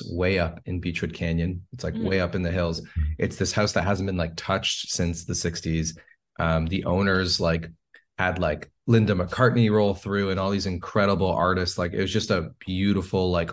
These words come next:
Speaker 1: old, rich in history house. So we
Speaker 2: Mm.
Speaker 1: just, like, found it on Airbnb, booked it, and then basically got all our friends to come over. Uh, and we just had, like, a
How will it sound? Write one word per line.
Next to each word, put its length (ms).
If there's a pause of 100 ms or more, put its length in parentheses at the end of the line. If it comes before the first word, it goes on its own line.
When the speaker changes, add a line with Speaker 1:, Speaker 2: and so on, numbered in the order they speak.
(100)
Speaker 1:
old, 440
rich 440
in 80
history 380
house. 280 (500)
So 140
we 80
Speaker 2:
Mm. 20
Speaker 1:
just, 120
like, 200
found 280
it 80
on 80
Airbnb, 720
booked 260
it, 200 (380)
and 160
then 140
basically 420
got 360
all 200
our 80
friends 340
to 100
come 200
over. 480 (320)
Uh, 340
and 160
we 100
just 180
had, 240
like, 260 (140)
a 160